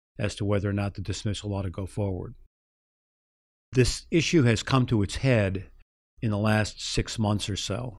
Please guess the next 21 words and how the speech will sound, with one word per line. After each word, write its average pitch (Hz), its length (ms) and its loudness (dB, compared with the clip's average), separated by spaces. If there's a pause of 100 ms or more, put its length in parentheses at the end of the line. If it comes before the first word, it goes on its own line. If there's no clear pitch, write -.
(260)
There's 113 220 0
an 113 100 0
entity 127 340 4
called 104 400 0
the 101 80 -2
National 107 540 0
Healthcare 104 720 0 (500)
Analysis 107 920 0 (280)
Group, 98 500 -2 (400)
N 117 200 2
H 107 220 0
C - 680 0
A 101 420 0 (140)
G, 95 480 0 (640)
which 110 260 0
is 117 380 2 (400)
one 127 260 0
of 113 140 2
those 113 340 2
created 120 840 4
entities 107 840 0